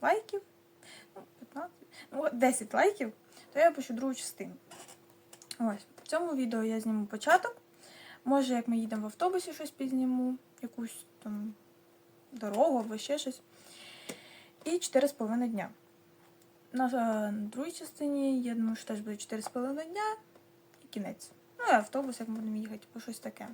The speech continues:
Ось. Все, що я хотіла сказати, щоб вас ввести в курс. Що іще? Плани на літо. П'ятдесят планів на літо. Яких вже три,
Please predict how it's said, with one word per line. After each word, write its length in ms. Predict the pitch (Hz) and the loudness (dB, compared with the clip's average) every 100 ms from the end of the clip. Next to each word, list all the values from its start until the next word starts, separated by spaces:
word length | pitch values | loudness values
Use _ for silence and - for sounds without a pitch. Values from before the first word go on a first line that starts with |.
| - - | -16 -12
Ось. 260 | 208 202 - - - - - - | -12 -12 -20 -20 -20 -20 -20 -8
Все, 140 | - | -2
що 120 | 269 233 | 0 0
я 60 | |
хотіла 220 | 220 214 | -2 -4
сказати, 280 | 208 277 349 | -2 2 2
щоб 160 | 349 247 | 2 -4
вас 240 | 226 220 - | -2 -2 -4
ввести 260 | 208 - | -12 -6
в 300 | 214 - - | -8 -8 -14
курс. 320 | - 320 - - - - - - - - - - - - - - | -4 -2 -4 -8 -18 -20 -20 -20 -20 -20 -18 -18 -18 -20 -18 -16
Що 180 | - 254 | -10 -4
іще? 420 | 240 226 226 202 208 - - - - - - - - - - _ - - - - - - - - - - - - - - - - - - | -4 -4 -6 -8 -8 -16 -20 -20 -20 -20 -20 -20 -20 -20 -20 _ -20 -20 -20 -20 -20 -20 -20 -20 -20 -20 -20 -20 -20 -20 -20 -20 -20 -10
Плани 300 | 240 233 214 | -4 -2 -2
на 140 | 202 | -4
літо. 320 | 196 202 - 330 - - - - - - | -6 -8 -6 -8 -10 -20 -20 -20 -20 -6
П'ятдесят 400 | 269 247 214 - - - - - - | 0 2 0 -2 -20 -20 -20 -14 0
планів 300 | 220 208 226 | 0 0 -2
на 120 | 214 | -4
літо. 300 | 208 208 302 - - - - - - - - | -4 -6 -8 -10 -20 -20 -18 -16 -16 -18 -12
Яких 300 | 247 - 359 | -10 0 0
вже 220 | 285 277 285 | 4 8 8
три, 520 | - 269 311 320 | 8 4 4 2